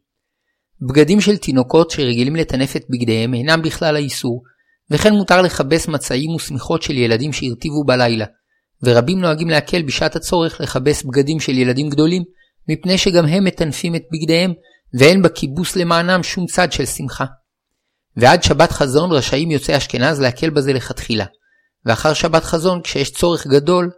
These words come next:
היינו שכל הבגדים התלכלכו עד שמכוער להלביש בהם את הילדים, אפשר להקל לכבסם. כשמכבסים בגדים של קטנים במכונה, אין היתר להוסיף עמהם בגדים של גדולים. ואף את בגדי הקטנים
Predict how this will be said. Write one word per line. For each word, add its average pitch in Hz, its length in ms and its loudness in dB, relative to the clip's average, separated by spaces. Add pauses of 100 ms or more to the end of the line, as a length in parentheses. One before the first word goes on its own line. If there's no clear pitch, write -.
היינו 127 240 0
שכל 165 340 0
הבגדים 143 340 0
התלכלכו 143 560 -4
עד 143 100 -2
שמכוער 131 640 0
להלביש 143 440 -2
בהם 143 160 -2
את 139 120 -6
הילדים, 165 420 -2 (440)
אפשר 170 260 2
להקל 170 300 0
לכבסם. 143 580 -6 (840)
כשמכבסים 175 580 0
בגדים 190 280 4
של 208 200 2
קטנים 170 420 -2
במכונה, 165 500 -2 (420)
אין 226 120 4
היתר 233 280 4
להוסיף 160 460 0
עמהם 151 300 -2
בגדים 139 280 2
של 135 180 -2
גדולים. 123 360 2 (520)
ואף 175 280 6
את 170 100 0
בגדי 156 240 2
הקטנים 185 520 0